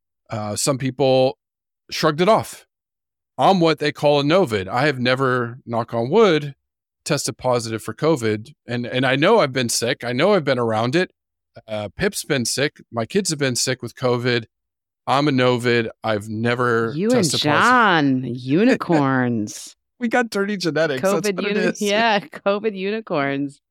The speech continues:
Speaker 1: I explain it as I'm half Croatian. So
Speaker 2: Oh.
Speaker 1: I think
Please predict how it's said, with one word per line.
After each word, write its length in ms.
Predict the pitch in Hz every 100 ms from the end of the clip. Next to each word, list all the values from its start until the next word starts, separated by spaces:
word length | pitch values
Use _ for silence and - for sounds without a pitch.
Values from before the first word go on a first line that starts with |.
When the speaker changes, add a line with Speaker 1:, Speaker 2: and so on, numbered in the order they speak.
| -
Speaker 1:
I 140 | 196 254
explain 400 | 214 233 196 175
it 80 |
as 100 | 165
I'm 220 | 160 196 214
half 280 | 190 185
Croatian. 720 | - 151 135 147 139 127 101 - - 170
So 360 | - 147 139 135
Speaker 2:
Oh. 60 | 139
Speaker 1:
I 160 | 165
think 480 | 175 208 175 -